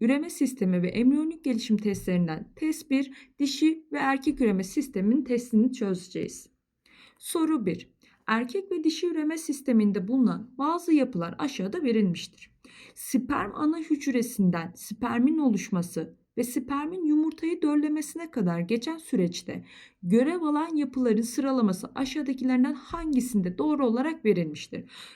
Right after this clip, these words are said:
Arkadaşlar ilk önce sperm ana hücresinden sperm oluşturacağız. Daha sonra da bu spermin yumurtayı döllemesini isteyeceğiz. Burada ilk önce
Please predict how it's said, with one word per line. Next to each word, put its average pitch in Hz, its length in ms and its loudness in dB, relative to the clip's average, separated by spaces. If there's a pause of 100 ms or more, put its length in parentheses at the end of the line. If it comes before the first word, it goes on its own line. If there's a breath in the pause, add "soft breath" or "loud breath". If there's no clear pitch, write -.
(120)
Arkadaşlar 262 720 0
ilk 320 240 0
önce 214 280 4
sperm 247 560 -4
ana 285 220 0
hücresinden 240 800 2
sperm 190 480 0
oluşturacağız. 294 840 0 (360 loud breath)
Daha 214 240 0
sonra 320 420 0
da 196 160 2
bu 311 100 -2
spermin 220 920 2 (240 loud breath)
yumurtayı 302 960 4 (200)
döllemesini 277 760 4
isteyeceğiz. - 720 -2 (320 soft breath)
Burada 359 280 4
ilk 349 420 4
önce 202 520 2